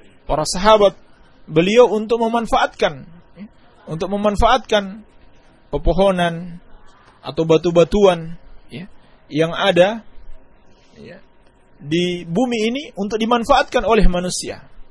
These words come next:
ya. Dan Allah Subhanahu wa taala telah menciptakan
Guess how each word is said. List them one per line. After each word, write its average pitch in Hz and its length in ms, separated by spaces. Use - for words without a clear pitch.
ya. 143 220
Dan 127 100
Allah 214 240
Subhanahu 214 560
wa 220 160
taala 226 320
telah 202 160
menciptakan 208 960